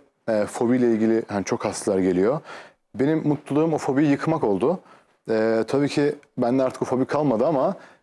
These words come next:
e, ben şunu tavsiye ediyorum. E, diş fobisi olan insanlarda öncesinde bir boş bir seans ayarlamak çok daha iyi bir şey. Neden? Çünkü...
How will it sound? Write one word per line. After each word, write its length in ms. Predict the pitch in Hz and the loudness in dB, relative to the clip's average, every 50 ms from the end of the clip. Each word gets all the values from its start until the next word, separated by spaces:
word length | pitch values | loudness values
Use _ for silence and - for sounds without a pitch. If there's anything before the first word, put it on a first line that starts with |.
| _ _ 110 | _ _ -2
e, 20 | 110 107 107 110 110 107 107 107 | 0 0 0 0 0 0 0 0
ben 160 | 123 135 151 | 0 0 0
şunu 220 | 147 - - 156 151 | -2 -2 -2 -2 0
tavsiye 380 | - 135 131 131 131 - 139 135 | 0 0 0 0 0 -2 0 0
ediyorum. 340 | 147 156 123 104 120 165 - - _ _ _ _ _ - _ _ - | 2 2 2 2 0 -2 -6 -12 _ _ _ _ _ -20 _ _ -4
E, 200 | 113 113 113 110 110 | -2 0 0 0 -2
diş 140 | 139 147 - | -2 -4 -2
fobisi 360 | - 147 135 143 143 - - | -2 -2 -2 -2 -2 0 0
olan 240 | 131 131 139 139 135 | 0 0 0 0 0
insanlarda 840 | 131 131 123 - - 135 127 127 123 120 113 107 98 101 98 117 151 - - - _ _ _ | 0 -2 -2 0 -2 -2 0 0 2 2 2 0 0 0 0 -2 -2 -6 -12 -20 _ _ _
öncesinde 600 | 120 123 143 139 143 139 - - 139 139 143 135 | -2 -2 0 -2 -2 -2 -2 0 2 2 2 2
bir 160 | 135 139 123 120 | 2 0 2 0
boş 240 | 147 156 - - | 0 -2 -2 -4
bir 40 | - | -6
seans 360 | 143 - 143 135 147 143 - | -4 -2 0 0 0 0 0
ayarlamak 380 | 139 123 113 110 123 156 170 - | 0 0 2 0 0 0 -2 -2
çok 200 | - 160 147 - | -4 -6 -4 -2
daha 160 | 139 143 151 | -2 -2 0
iyi 200 | 135 127 127 120 | 2 2 2 2
bir 40 | 107 | 0
şey. 200 | - - 98 98 | 0 0 0 0
Neden? 240 | 123 147 117 120 147 | 0 0 0 0 -2
Çünkü... 400 | 147 - 139 139 - - 143 143 | -2 -4 -4 -4 0 0 -2 -2